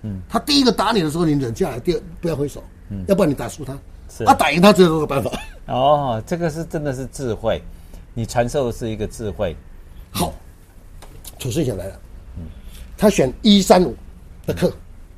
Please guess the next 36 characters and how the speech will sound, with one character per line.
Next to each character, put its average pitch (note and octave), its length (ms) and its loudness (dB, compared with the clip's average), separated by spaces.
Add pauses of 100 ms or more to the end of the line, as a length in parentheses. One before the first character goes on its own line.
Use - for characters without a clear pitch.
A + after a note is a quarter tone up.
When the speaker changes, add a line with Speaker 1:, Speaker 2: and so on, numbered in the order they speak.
(120)
Speaker 1:
对。 F2 220 -6 (760)
Speaker 2:
第 A#3 100 4
一 G#3+ 40 6
天 G#3+ 120 8
我， D#3+ 180 4 (500)
我 D3 280 6 (100)
配 A#3 200 12
了 F3 80 6
一 E3+ 180 2
位， E3+ 520 8 (580)
呃， C#3 520 4 (100)
中 G#3+ 200 10
正 G3+ 120 8
大 F#3+ 140 8
学 D3 220 4 (100)
外 G#3 180 12
语 C#3+ 180 -2
系 G3+ 160 0
的 E3 80 6
女 C3+ 180 6
孩 D3 120 4
子， D3+ 180 0 (340)
娇 G3 160 8
娇 F#3 140 6
小 D#3 180 2
小 - 160 -2
的。 - 120 -14 (260)
Speaker 1:
嗯。 G#2 220 -6
Speaker 2:
给 B2 100 -2
她， D3 140 2 (760)
带 E3+ 160 4
她 C#3+ 120 2
礼 A#2+ 140 -2
拜 C3+ 100 -4
一。 B2+ 160 -6 (280)
Speaker 1:
嗯。 F2+ 120 -8